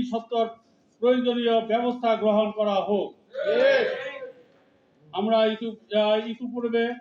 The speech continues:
মাননীয় প্রধান উপদেষ্টা মহোদয়ের বরাবরে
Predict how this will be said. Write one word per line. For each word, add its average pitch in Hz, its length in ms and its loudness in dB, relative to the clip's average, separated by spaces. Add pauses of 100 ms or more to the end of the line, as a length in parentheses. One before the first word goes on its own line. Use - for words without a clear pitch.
(400)
মাননীয় 226 520 0
প্রধান 226 460 0
উপদেষ্টা 226 540 -4
মহোদয়ের 226 460 0
বরাবরে 226 500 2